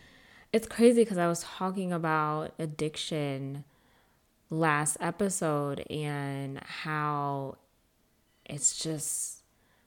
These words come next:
an ongoing issue. And I'm, I'm sad that, that, you know, it, it just took over him to the point where,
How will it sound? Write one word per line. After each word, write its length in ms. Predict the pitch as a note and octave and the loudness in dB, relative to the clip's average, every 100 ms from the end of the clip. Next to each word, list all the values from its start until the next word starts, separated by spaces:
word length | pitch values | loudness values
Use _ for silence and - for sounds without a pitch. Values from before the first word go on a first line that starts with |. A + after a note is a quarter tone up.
| _ - | _ -4
an 180 | E3+ - - - | -2 -4 -10 -8
ongoing 1300 | D#3+ E3 E3+ D#3 D#3 D3+ C#3+ D3 C#3+ C#3+ C#3 C3+ - | -2 0 0 0 -2 -4 -4 -4 -2 -2 -4 -6 -8
issue. 720 | B2 B2 - - - - - - | -8 -8 -8 -8 -10 -10 -12 -12
And 460 | C#3+ C#3 C3+ C3 | -10 -8 -8 -8
I'm, 360 | - C#3 C#3 C3+ | -8 -8 -8 -8
I'm 160 | C#3+ C#3 | -8 -2
sad 580 | - - C#3+ C#3 C3+ C#3 | -2 -2 -4 -4 -6 -8
that, 460 | C#3 C3+ B2+ - - _ _ _ _ _ _ _ _ _ _ _ _ _ _ _ _ - | -8 -8 -10 -14 -20 _ _ _ _ _ _ _ _ _ _ _ _ _ _ _ _ -10
that, 840 | D#3+ F3 D#3+ D#3+ D#3 - - - - - - | -2 0 2 2 0 -2 -6 -8 -12 -18 -6
you 180 | E3+ E3 | -2 0
know, 300 | D3+ C#3+ C#3 | 0 -2 -2
it, 320 | - D3+ - - | -2 -2 -4 -8
it 280 | - D#3 | -8 -6
just 480 | - D3 C#3 - - | -6 -6 -6 -8 -10
took 240 | - D#3 - | -10 -8 -6
over 300 | C#3+ C3+ C3 | -6 -6 -8
him 500 | C3+ B2+ B2+ B2+ - _ | -8 -6 -8 -10 -16 _
to 120 | - | -10
the 100 | D3 | -10
point 380 | C#3 - C3+ B2+ | -10 -10 -10 -8
where, 500 | C3+ C3+ B2+ B2+ D3 | -8 -8 -8 -10 -14